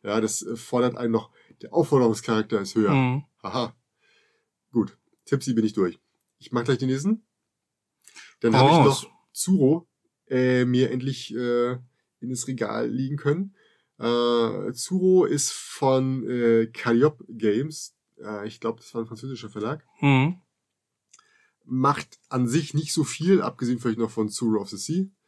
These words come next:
Speaker 1: Äh, das ist ein klassisches Legespiel, äh, auf einem großen Brett. Und, äh, ja, wenn man dran ist, legt man einfach eine seiner,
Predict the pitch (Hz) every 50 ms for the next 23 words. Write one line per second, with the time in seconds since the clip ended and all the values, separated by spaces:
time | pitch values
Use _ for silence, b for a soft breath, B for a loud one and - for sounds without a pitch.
0 | b b b b b b b b b b b b b b b _ - 120 120 117
1 | 123 123 131 131 - 151 143 139 - 147 147 147 185 151 131 123 123 131 151 165
2 | 170 147 - - 127 139 160 185 175 - - _ _ _ _ _ _ _ _ _
3 | _ - - 113 120 123 123 123 123 123 120 101 - - 113 117 123 123 123 -
4 | - - - - - 127 123 120 117 117 113 113 113 113 110 - 113 113 - -
5 | 110 101 - - 135 156 147 - b b b b b b b b _ _ 127 123
6 | 123 123 123 123 123 127 131 127 120 - - 131 127 123 120 120 120 110 104 101
7 | 95 113 117 120 113 107 113 113 110 143 160 151 - - - 120 113 110 120 131
8 | 123 _ 147 151 151 - - 208 - - 139 139 - - _ _ _ _ _ _
9 | _ _ _ - 113 104 107 120 131 131 117 104 104 95 104 110 120 123 127 131
10 | 131 123 -